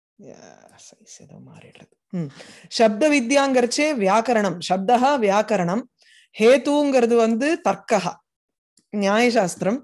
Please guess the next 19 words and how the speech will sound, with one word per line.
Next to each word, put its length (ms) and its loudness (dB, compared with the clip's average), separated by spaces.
சமயஹாங்கிறது, 960 2
சித்தாந்தஹாங்கிறது 880 -2
என்னன்னா, 540 -4
ஆம், 720 -8
சி-, 260 2
இது, 400 -4
ஆம், 440 -10
தர்சனங்கள். 600 0
தர்சனங்கள்னு 720 0
எடுத்துக்கலாம். 500 -4
இல்லைன்னா, 180 -10
I 180 -6
think 340 -10
அதை 220 0
வந்து, 580 -2
ம், 460 -6
அஸ்ட்ராலஜின்னாரோ 1500 -4
ஒரு 260 -8
இடத்துல, 460 -8